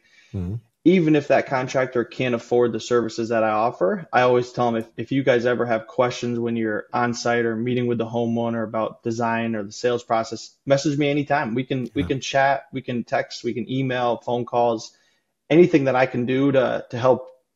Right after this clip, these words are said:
Speaker 2: repay all the mentors that I've had around me. I just
Speaker 1: Yeah.
Speaker 2: wanna give that back to other people, 'cause not everyone has the opportunity that, that I was blessed with. So I wanna make sure that I'm able to give that back to other people who,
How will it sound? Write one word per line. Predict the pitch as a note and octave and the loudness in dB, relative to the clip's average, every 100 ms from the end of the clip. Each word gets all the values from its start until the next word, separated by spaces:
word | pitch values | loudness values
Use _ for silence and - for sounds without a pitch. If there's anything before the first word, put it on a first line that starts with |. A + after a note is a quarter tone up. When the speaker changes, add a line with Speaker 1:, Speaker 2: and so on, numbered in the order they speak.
| _ - | _ -2
Speaker 2:
repay | C3 D3+ D3 C3 C3 | 4 4 6 6 6
all | C3+ B2+ B2 | 6 4 4
the | B2 A#2+ A2+ | 2 2 0
mentors | B2 C3 C3 B2+ A#2+ | -2 -2 2 2 4
that | A#2+ | 0
I've | A#2 | 2
had | A#2+ A#2+ | 2 2
around | A#2 A#2 A2 | 2 0 -2
me. | A#2+ E3 F#3+ - | -2 -2 -4 -4
I | B2 | -2
just | C3+ F#2 | -2 -2
Speaker 1:
Yeah. | |
Speaker 2:
wanna | A#2+ A2 - _ | -2 -4 -6 _
give | D3 C#3 | 2 4
that | C3+ C3 | 6 4
back | B2 | 2
to | - | 0
other | A#2 A2+ | -2 -2
people, | B2+ B2+ C#3 | -2 -2 -2
'cause | - A2+ - _ _ _ _ _ _ - | -2 -4 -8 _ _ _ _ _ _ -2
not | C#3+ D#3+ | 4 4
everyone | D3+ D3 C#3 | 4 2 4
has | C#3 C3+ | 4 6
the | |
opportunity | C#3 C3+ A2+ C3 C#3 C#3 | 2 2 -2 -4 0 0
that, | B2+ A2+ - - | 2 0 -2 -4
that | B2+ A#2 | 0 2
I | G#2+ A#2+ | 2 2
was | A2+ | 2
blessed | A2+ A#2+ B2+ F#3 | 2 0 0 0
with. | G3 | 0
So | - A#2+ A2 - _ | 0 2 2 -2 _
I | B2+ | 4
wanna | D3 C3+ | 6 6
make | B2 B2 - | 2 -2 0
sure | A#2+ | 0
that | A#2 A2+ - - | 2 0 -4 -4
I'm | B2 C3+ | 0 2
able | A#2+ A2+ | 2 0
to | A2 | -4
give | A2 A#2+ A2 | -2 -2 -2
that | A2+ - | -4 -2
back | A2 G#2+ - | -4 -4 -6
to | A2 - - | -6 0 4
other | C#3+ B2 | 4 4
people | C#3 B2 B2+ A#2+ | 0 0 0 2
who, | A#2+ A#2 | 2 2